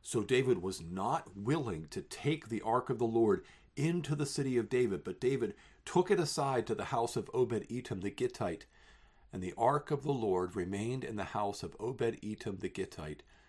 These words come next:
three months, and the Lord blessed Obed-Edom and all his household. And it was told King David, "The Lord has blessed the household of Obed-Edom and all that belongs to him because of the ark of God."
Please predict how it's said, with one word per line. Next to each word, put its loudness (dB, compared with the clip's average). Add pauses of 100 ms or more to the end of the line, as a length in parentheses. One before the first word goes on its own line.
(140)
three -4
months, -6 (400)
and -8
the -6
Lord -2
blessed -4
Obed-Edom -4 (1120)
and -10
all 2
his -2
household. -10 (880)
And -2
it -2
was -6
told 0
King -4
David, 0
"The 2
Lord 4
has -4
blessed -6
the -6
household -6
of -4
Obed-Edom -4 (480)
and -6
all 2
that -2
belongs -4
to -8
him -10 (340)
because -4
of -8
the -6
ark -4
of -10
God." -14